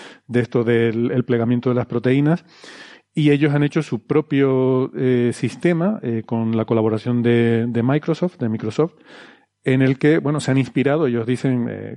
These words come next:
eh, se han inspirado en, en el desarrollo de AlphaFold y, pues, básicamente yo imagino que desde los resultados que se presentaron en noviembre de dos mil veinte en la,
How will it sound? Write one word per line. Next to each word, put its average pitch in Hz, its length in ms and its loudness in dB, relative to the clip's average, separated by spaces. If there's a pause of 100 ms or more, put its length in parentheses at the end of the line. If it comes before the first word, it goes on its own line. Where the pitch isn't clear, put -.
eh, 101 260 -12 (100)
se - 240 -8
han 107 80 -4
inspirado 117 500 0
en, 110 200 -2 (460)
en 117 180 -2
el 113 120 0
desarrollo 120 440 2
de 123 100 2
AlphaFold 143 600 0 (100)
y, 113 500 0 (920)
pues, 110 280 -6
básicamente 127 720 0
yo 123 240 2
imagino 123 640 0 (360)
que 113 260 0
desde 113 580 0
los 110 360 0
resultados 120 440 -2
que 135 80 -4
se 131 120 -2
presentaron 123 560 -2
en 123 140 0
noviembre 123 640 0 (500)
de 117 140 0
dos 113 140 0
mil 120 180 0
veinte 127 520 -2 (180)
en 113 240 0
la, 104 340 -2